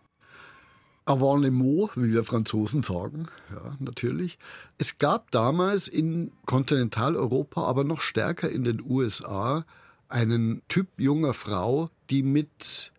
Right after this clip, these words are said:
den Konventionen der Oberschicht, aus der sie meist stammten,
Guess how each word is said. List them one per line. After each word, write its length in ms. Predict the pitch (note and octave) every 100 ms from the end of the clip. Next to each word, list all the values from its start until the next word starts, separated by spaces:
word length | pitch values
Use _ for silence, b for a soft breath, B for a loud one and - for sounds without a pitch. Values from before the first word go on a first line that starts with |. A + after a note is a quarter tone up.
| _
den 140 | B2+ A#2
Konventionen 1200 | C#3 D3+ D3 B2+ - B2 B2+ D#3+ F3+ F3+ F3 D3
der 120 | A#2+
Oberschicht, 480 | C3 E3 F3 E3+ -
aus 120 | A#2
der 120 | A2+ G2+
sie 80 |
meist 320 | A2 G#2 A2 -
stammten, 640 | - A#2+ C#3+ D#3+ D3